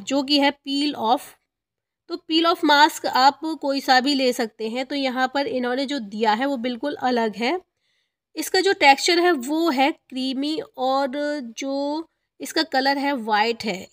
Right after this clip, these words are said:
इसमें ऐसा लग रहा था जैसे, अ, कोई वाइट पेस्ट जो होता है उस टाइप का इसका कलर था। उसमें थोड़ा सा, अ, शाइन भी था और एकदम वाइट था और थोड़ा सा ट्रांसपेरेंट भी था, डबल शेड में था। कुछ, अ,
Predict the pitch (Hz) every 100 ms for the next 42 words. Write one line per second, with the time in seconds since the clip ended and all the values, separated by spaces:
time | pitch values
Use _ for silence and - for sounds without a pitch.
0 | 269 277 277 277 285 269 262 254 277 262
1 | 262 277 294 - _ _ _ 285 269 294
2 | 302 214 226 220 240 180 - - 269 285
3 | - 302 277 254 226 233 302 - 285 269
4 | - 220 220 240 240 - 269 339 - _
5 | _ - 240 254 262 269 277 277 254 269
6 | 254 262 240 240 254 254 _ _ _ 233
7 | 220 226 - - 220 226 254 269 277 294
8 | 311 359 _ _ _ _ 254 254 262 226
9 | 269 285 226 202 196 - 240 233 262 254
10 | 254 254 269 262 247 254 285 262 214 214
11 | - 226 220 220 226 220 214 202 240 294
12 | 294 269 240 262 262 269 269 - 269 -
13 | 269